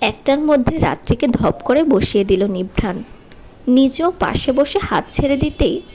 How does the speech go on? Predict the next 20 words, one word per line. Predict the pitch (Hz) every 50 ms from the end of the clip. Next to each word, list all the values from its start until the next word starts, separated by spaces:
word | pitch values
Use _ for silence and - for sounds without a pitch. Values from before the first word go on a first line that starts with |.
| - - -
তৎক্ষণাৎ | 240 226 226 - - - 285 277 302 349 - - - - -
উঠে | 381 240 - - 240
দাঁড়াতে | 214 233 208 208 208 - 196
গেল | 190 196 196 190
রাত্রি। | 196 190 180 190 - - - 220 220 247 - - - - - - - - - - - -
নিভ্রাণ | 240 254 262 262 247 233 - 349 392 370 294
ধমকে | - - 220 240 233 - - 190
উঠল, | 185 190 - - 247 190 - - - - - - - - -
রাশভারী | 208 214 185 202 208 - - - 214 208 208
কণ্ঠে | - 196 185 202 - - -
বলল, | 196 196 175 175 180 190 180 143 - - - - - - - - - - - - - - - - -
"খবরদার, | - 220 202 202 208 214 208 202 - 202 185 180 - - - - -
উঠবেন | 220 214 208 202 208 196 202
না।" | 196 190 185 151 - - - - - - - - - - - - - - - - - - - - - - - - - - - - - - -
রাত্রি | 240 247 254 254 254 - - 339 - -
এক | 214 208 - -
সেকেন্ড | - - 247 247 330 381 - - -
কিছু | - 233 220 - - 262
একটা | 254 262 - - 349 320
ভাবল, | 339 - 220 196 - 202 208